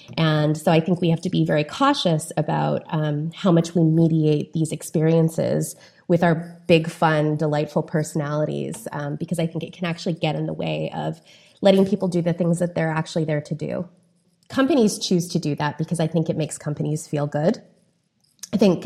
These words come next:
um, you know, companies are very excited about their brand and about who they are, and they want to share that with their customers. And I think that's really a natural inclination. I think as designers, we like the idea of thinking that we're delighting people. Delight is one of those terms that people use a lot.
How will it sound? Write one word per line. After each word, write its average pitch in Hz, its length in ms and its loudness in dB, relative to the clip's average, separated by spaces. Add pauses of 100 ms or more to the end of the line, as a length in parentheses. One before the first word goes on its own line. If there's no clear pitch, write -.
um, 165 400 4 (720)
you - 100 6
know, - 280 8
companies 190 400 6
are 185 80 8
very 156 240 6
excited 165 500 2
about 160 240 4
their 151 120 4
brand 147 500 2
and 175 100 4
about 143 220 -2
who 170 160 2
they 156 140 2
are, 151 480 2
and 160 400 0
they 165 160 2
want 151 420 -2
to - 140 -6
share 151 240 -2
that 147 180 -2
with 165 120 -4
their 156 100 -6
customers. 202 520 0
And 196 80 2
I 165 60 2
think 170 180 -2
that's 151 240 -2
really 151 520 -2 (400)
a 175 100 4
natural 165 460 2
inclination. 160 920 -2
I 175 100 -2
think 160 320 -2
as 160 200 0
designers, 160 600 -2
we 151 340 -4
like 165 380 -2
the 160 140 -4
idea 151 440 -2
of 147 120 -6
thinking 160 360 0
that 151 160 -4
we're 165 120 2
delighting 156 480 0
people. 202 420 0
Delight 165 400 4
is 165 160 4
one 170 120 4
of 160 100 4
those 160 180 2
terms 170 440 0
that - 180 -6
people 175 340 2
use 160 160 2
a 165 80 0
lot. 156 480 -4